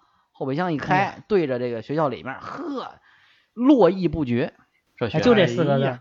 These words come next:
Speaker 2: 一点儿就是
Speaker 1: 真是，
Speaker 2: 非常精准的四个字。
Speaker 1: 真是络绎不绝。只，只要是一打下课铃，马上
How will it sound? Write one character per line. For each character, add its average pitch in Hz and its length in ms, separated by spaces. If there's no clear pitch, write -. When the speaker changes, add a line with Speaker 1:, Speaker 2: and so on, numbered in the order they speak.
Speaker 2:
一 202 240
点 139 140
儿 131 160
就 139 60
是 135 400
Speaker 1:
真 220 140
是， 233 60
Speaker 2:
非 208 60
常 190 200
精 202 240
准 - 20
的 170 60
四 247 60
个 - 0
字。 262 80
Speaker 1:
真 185 100
是 147 60
络 135 160
绎 117 80
不 131 100
绝。 123 100
只， 135 260
只 277 280
要 254 160
是 165 180
一 214 160
打 202 200
下 208 180
课 170 100
铃， 156 240
马 185 200
上 190 180